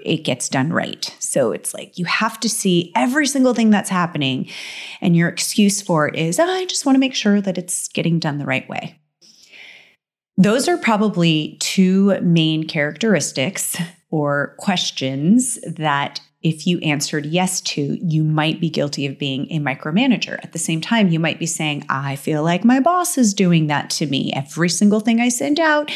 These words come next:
he or she needs to see. Or I feel like every single thing I do, he or she needs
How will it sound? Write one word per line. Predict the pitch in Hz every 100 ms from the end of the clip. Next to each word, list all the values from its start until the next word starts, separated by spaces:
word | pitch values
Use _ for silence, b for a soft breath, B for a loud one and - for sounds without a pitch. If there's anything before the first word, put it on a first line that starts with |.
| B
he | - 151 143
or | 151
she | - 170
needs | 165 170 -
to | - 185
see. | - 208 135 -
Or | 139 147
I |
feel | 156 165
like | 160 160
every | 175 160 180 208
single | 202 220 214
thing | 214 220
I | - 214
do, | 208 220 262 240
he | 160 170 147
or | 156
she | - 147 139 143 B B B 160
needs | 147 -